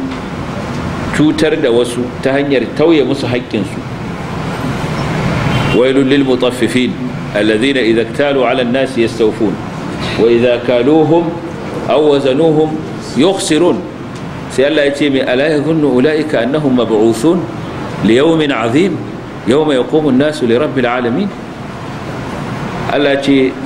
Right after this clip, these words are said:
tsananin azaba ya tabbata ga masu tauyewa, masu tauyewa,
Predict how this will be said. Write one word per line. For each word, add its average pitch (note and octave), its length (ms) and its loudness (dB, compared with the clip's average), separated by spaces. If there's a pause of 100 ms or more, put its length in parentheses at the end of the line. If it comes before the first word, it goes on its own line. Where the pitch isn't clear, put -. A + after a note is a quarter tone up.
(240)
tsananin D#3+ 420 2
azaba C#3 560 2
ya C#3 240 2
tabbata B2+ 460 -2
ga G#2+ 100 2
masu G#2+ 320 0
tauyewa, A#2 640 2 (960)
masu A2+ 300 0
tauyewa, A2+ 580 2